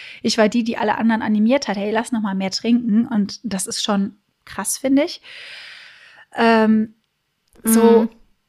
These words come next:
Speaker 1: ich habe das natürlich auch irgendwann für mich so reflektiert und ich habe damals auch von meinen Freundinnen halt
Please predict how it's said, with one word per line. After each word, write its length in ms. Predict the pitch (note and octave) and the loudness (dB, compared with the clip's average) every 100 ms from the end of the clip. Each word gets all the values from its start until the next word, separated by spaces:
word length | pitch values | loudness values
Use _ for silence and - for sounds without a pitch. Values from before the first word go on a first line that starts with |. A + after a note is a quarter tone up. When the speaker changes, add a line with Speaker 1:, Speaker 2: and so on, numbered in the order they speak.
| _ | _
Speaker 1:
ich 120 | A3 | -6
habe 100 | C4 | -4
das 140 | A#3+ A3+ | -4 -2
natürlich 340 | A#3 A3 A3+ | -6 -6 -8
auch 80 | G#3 | -6
irgendwann 280 | A3 A3+ G#3+ | -2 -2 -2
für 140 | - | -2
mich 140 | G#3+ - | -2 -2
so 80 | |
reflektiert 720 | G#3 G3 G3+ F#3+ - A3+ C4+ - | -8 -6 -6 -8 -4 -2 -2 -2
und 160 | G3+ | -4
ich 80 | - | -4
habe 100 | G#3+ | -4
damals 360 | G#3 G3+ G3+ G3+ | -4 -2 -2 -4
auch 300 | G#3 F#3+ F#3+ | -6 -6 -8
von 560 | - - G3 G3 G3 G#3+ | -14 -6 -4 -4 -6 -6
meinen 440 | G3 F#3+ F#3+ F#3+ | -4 -2 -2 -4
Freundinnen 760 | - G#3 A3+ D4+ G#3+ G#3+ G#3+ G#3 | -6 -6 -6 -4 -4 -2 -4 -2
halt 320 | F#3+ G3 | -2 -4